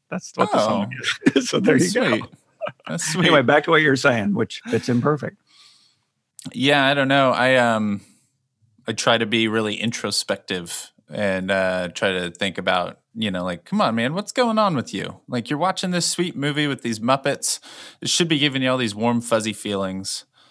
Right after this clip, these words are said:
Speaker 2: What's your
Speaker 1: Mm.
Speaker 2: deal, man? What's happening?"
Speaker 1: I think if you're, and I'm not saying you're depressed. I don't mean this when I say it. But for me, if I'm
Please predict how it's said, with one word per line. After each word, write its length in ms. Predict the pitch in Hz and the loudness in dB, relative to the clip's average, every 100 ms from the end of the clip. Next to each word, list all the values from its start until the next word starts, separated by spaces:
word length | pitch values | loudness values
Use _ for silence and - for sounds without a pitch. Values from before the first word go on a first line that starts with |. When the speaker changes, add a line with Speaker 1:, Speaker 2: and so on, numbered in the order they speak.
| _ _ _ | _ _ _
Speaker 2:
What's 160 | 175 131 | -4 4
your 80 | 135 | 6
Speaker 1:
Mm. 20 | |
Speaker 2:
deal, 200 | 135 123 | 6 4
man? 420 | 95 101 107 139 - _ _ | 0 0 0 -2 -8 _ _
What's 160 | 160 - | -4 0
happening?" 260 | 170 156 | 2 4
Speaker 1:
I 40 | 220 | 6
think 120 | 196 | 6
if 120 | 170 | 6
you're, 220 | 156 135 | 6 6
and 180 | - 170 | 6 6
I'm 120 | 170 | 6
not 180 | 151 135 | 6 4
saying 260 | - 120 107 | 4 4 4
you're 240 | 92 95 - | 2 -2 -4
depressed. 500 | - - 98 82 - - | -4 2 2 0 -6 -2
I 80 | |
don't 160 | 95 101 | 0 0
mean 160 | 101 90 | 0 -2
this 180 | 85 | -4
when 120 | 175 175 | -4 -2
I 60 | |
say 260 | 170 165 117 | 2 4 4
it. 120 | - - - - | 2 -10 -20 -4
But 120 | 117 | 0
for 120 | - | 4
me, 280 | 120 180 151 | 6 6 6
if 180 | 98 107 | 4 4
I'm 340 | 135 156 120 | 4 4 2